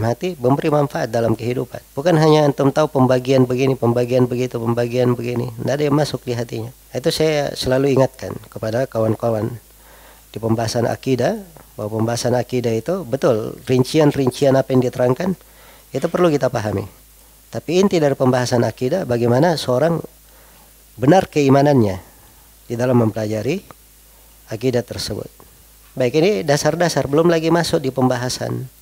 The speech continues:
dalam masalah ilmu, pendapatnya orang Jahmiyah begini, pendapatnya kaum Mu'tazilah begini, orang Asy'ariyah begini. Kemudian orang-orang Mu'tazilah, mereka terpecah lagi menjadi berbagai pendapat.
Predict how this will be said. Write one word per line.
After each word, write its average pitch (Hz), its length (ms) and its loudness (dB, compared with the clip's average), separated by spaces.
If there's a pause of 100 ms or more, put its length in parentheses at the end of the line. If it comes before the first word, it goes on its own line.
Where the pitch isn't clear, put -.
(420)
dalam 127 240 -2
masalah 131 400 2
ilmu, 143 540 2
pendapatnya 120 500 0
orang 123 220 2
Jahmiyah 123 400 4
begini, 127 400 2
pendapatnya 120 500 -2
kaum 120 300 0
Mu'tazilah 123 480 -2
begini, 123 400 -2
orang 117 280 -2
Asy'ariyah 127 520 -4
begini. 123 340 0 (640)
Kemudian 127 540 2 (560)
orang-orang 123 420 2
Mu'tazilah, 123 720 0 (140)
mereka 127 420 -4 (540)
terpecah 127 420 -2
lagi 127 240 0
menjadi 117 240 2
berbagai 117 460 -4
pendapat. 120 420 -4